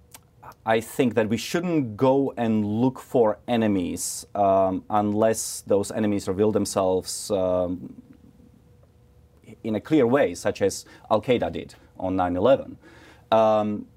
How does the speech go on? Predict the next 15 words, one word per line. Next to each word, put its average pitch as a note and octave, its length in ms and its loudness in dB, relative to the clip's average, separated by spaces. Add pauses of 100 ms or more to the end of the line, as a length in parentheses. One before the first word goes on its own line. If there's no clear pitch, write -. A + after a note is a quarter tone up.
(240)
so G3 260 -2
far, E3 440 0 (380)
China C#3+ 480 0
has G#2+ 400 0
not, A2+ 560 0 (360)
to G#2 80 -6
my B2 240 2
knowledge, D#2+ 560 -6 (520)
um, G2+ 520 2 (200)
attacked - 600 -4 (140)
American A2+ 520 2
vital G2+ 240 0
national F#2 300 -6
interest, F2+ 400 -6 (1200)
uh, F#2+ 300 2